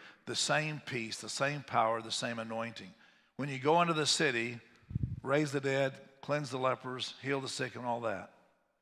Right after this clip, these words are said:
He's saying, "I, as I've sent you, so I have been sent, so I sent you." You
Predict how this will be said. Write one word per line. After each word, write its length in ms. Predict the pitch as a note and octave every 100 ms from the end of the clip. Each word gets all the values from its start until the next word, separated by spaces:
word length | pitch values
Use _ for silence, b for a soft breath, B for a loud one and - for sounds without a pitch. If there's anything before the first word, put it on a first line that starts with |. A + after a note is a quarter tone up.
| _ _ _ _ _
He's 140 | B2+ B2
saying, 180 | C3
"I, 200 | A#2+ B2 A#2+ - -
as 200 | C3 B2
I've 200 | A#2 A2
sent 440 | - E3+ E3+ -
you, 340 | C3+ A2+ G#2+ A#2 - _ _ _ _ -
so 80 | C3
I 140 | D3
have 160 | D#3 C#3
been 160 | B2
sent, 400 | - C3 B2+ A#2+
so 160 | - B2
I 80 | A#2+
sent 360 | - B2+ A2+
you." 80 | A2+ G2+
You 200 | B2